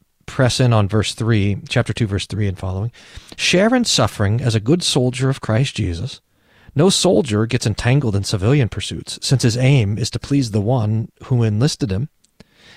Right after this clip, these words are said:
An athlete is not crowned unless he competes according to the rules. It is the hard-working farmer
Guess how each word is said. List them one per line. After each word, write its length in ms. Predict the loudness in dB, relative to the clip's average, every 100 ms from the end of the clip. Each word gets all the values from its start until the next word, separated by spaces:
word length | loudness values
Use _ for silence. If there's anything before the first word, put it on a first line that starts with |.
| 0
An 140 | 2
athlete 480 | 4 2 0 0 0
is 100 | 0
not 220 | 0 -2
crowned 340 | -2 0 2 2
unless 280 | 2 0
he 60 | 0
competes 440 | -4 -6 -4 -4
according 340 | -4 0 0 2
to 80 | 0
the 100 | 0
rules. 480 | 0 2 0 -2 -12 _ _ _ _ _ 0
It 120 | 2
is 160 | 2
the 100 | 2
hard-working 600 | 2 2 2 2 2 2
farmer 580 | -2 -2 0 4 4 2